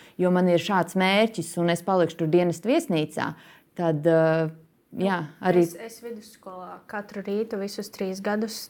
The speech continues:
Speaker 2: trīsdesmit minūtes braucu uz skolu un trīsdesmit minūtes atpakaļ. Un, ā, es redzēju tur jēgu. Tur bija tas novirziens, ko es gribēju. Man ļoti patika tā skola, un es nevienā brīdī to nenožēloju. Man vajadzētu vēlreiz, es visus trīs gadus braukātu vēlreiz un neizvēlētos neko citu.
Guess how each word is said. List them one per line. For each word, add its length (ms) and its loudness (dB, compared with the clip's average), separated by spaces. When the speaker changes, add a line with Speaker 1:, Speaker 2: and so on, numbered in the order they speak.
Speaker 2:
trīsdesmit 480 0
minūtes 340 -2
braucu 320 -4
uz 80 -10
skolu 460 0
un 100 0
trīsdesmit 400 -4
minūtes 320 -6
atpakaļ. 480 -2
Un, 240 0
ā, 380 2
es 160 -2
redzēju 360 2
tur 100 -2
jēgu. 400 0
Tur 120 4
bija 220 0
tas 160 -2
novirziens, 460 0
ko 120 -2
es 120 -4
gribēju. 560 -2
Man 160 -2
ļoti 260 0
patika 380 -2
tā 80 0
skola, 560 2
un 160 -4
es 100 -8
nevienā 380 -2
brīdī 340 -2
to 140 -8
nenožēloju. 680 -2
Man 160 -4
vajadzētu 380 -4
vēlreiz, 320 0
es 160 -6
visus 320 -6
trīs 240 2
gadus 260 0
braukātu 460 -4
vēlreiz 360 2
un 120 0
neizvēlētos 680 -2
neko 280 -6
citu. 340 -10